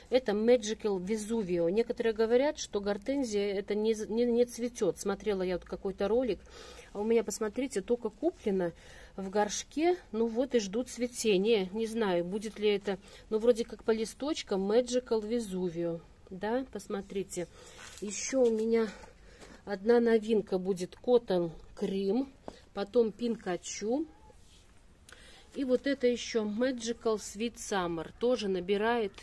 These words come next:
цвет. Тоже это из поздних покупок.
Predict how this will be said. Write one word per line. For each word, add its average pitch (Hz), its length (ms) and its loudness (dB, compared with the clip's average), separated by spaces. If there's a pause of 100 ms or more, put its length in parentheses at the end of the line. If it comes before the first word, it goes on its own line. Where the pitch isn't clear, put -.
цвет. 165 460 -8 (800)
Тоже 180 440 -4 (200)
это 196 220 -4
из 208 200 -2
поздних 285 460 0
покупок. 247 720 -4